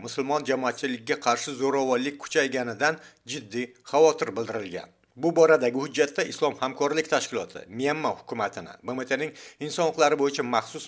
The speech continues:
missiyasini qabul qilishga, mamlakatdagi vaziyatni xolis o'rganish uchun imkoniyat yaratishga chaqiradi. Islom hamkorlik tashkiloti Myanma hukumatiga qochqinlikka tutilgan rohinja musulmonlarini o'zlari yashaydigan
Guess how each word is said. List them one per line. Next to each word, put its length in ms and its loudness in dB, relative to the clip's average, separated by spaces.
missiyasini 540 -4
qabul 280 -2
qilishga, 340 2
mamlakatdagi 580 2
vaziyatni 480 0
xolis 340 0
o'rganish 520 0
uchun 200 -6
imkoniyat 680 -2
yaratishga 480 0
chaqiradi. 540 0
Islom 320 4
hamkorlik 480 -2
tashkiloti 600 2
Myanma 500 0
hukumatiga 580 -2
qochqinlikka 760 -2
tutilgan 420 2
rohinja 500 2
musulmonlarini 720 0
o'zlari 440 4
yashaydigan 520 2